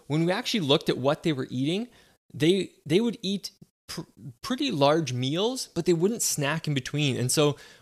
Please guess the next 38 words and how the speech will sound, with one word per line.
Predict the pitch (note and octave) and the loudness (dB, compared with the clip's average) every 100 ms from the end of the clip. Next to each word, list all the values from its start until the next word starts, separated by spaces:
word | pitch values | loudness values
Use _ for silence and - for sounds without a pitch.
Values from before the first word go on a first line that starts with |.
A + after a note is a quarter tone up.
| - | 0
while | D#3+ G3+ | 4 4
it | F3 | 2
felt | - D#3+ E3+ | 2 4 4
like | D#3 D3+ | 2 0
they | C#3 | 0
were | C3+ C3 | 0 -2
eating | C#3+ C#3 C3 B2+ - - | -4 -4 -2 -4 -10 -12
a | |
whole | A#2 D3 D#3 | -2 0 4
bunch | D3 D3 | 4 2
of | B2+ | -2
food, | - D#3 C#3+ B2+ - - | 4 4 4 0 -18 -6
um, | B2+ B2+ B2 - - | 2 2 2 -4 -6
if | C3 | -4
you're | E3+ C4 A#3+ - - | -2 -2 -2 -8 -2
only | D3+ F#3 F#3 | 2 2 2
eating | D#3 E3 D#3+ D3+ - _ _ - | 0 0 2 0 -6 _ _ -14
three | A#2+ C3+ E3 E3+ D#3+ - | -6 -4 -2 -2 -4 -6
six | - E3+ - | -4 -2 -2
hundred | D#3+ D3+ - | -2 -4 -2
calorie | C#3 C#3+ C#3 A#2 | 2 2 2 0
meals, | B2 D#3+ G#3 G#3 - - - | 0 0 0 -4 -8 -20 -8
that's | D#3+ - | -6 -2
only | G#3 G#3 F#3 | 0 0 0
eighteen | F#3+ - E3+ | -4 -2 -2
hundred | D#3 D#3 C3 | -2 -2 -4
calories. | C#3 C3 A2+ G#2+ | 0 2 2 -2
A | A#2+ | -4
six | C4 - | -2 -2
hundred | A3+ G3+ | -2 -2
calorie | F3+ F3 E3 C#3 | 0 0 2 0
meal, | C#3+ C#3+ | 0 0
that's | E3+ - | -2 -2
not | C4 B3+ | -2 0
a | |
super | - - G3+ G3+ | 0 0 -2 -2
small | F3 - C3 D3 | -2 0 0 0
meal, | F3 G3+ A#3+ | 0 -2 -4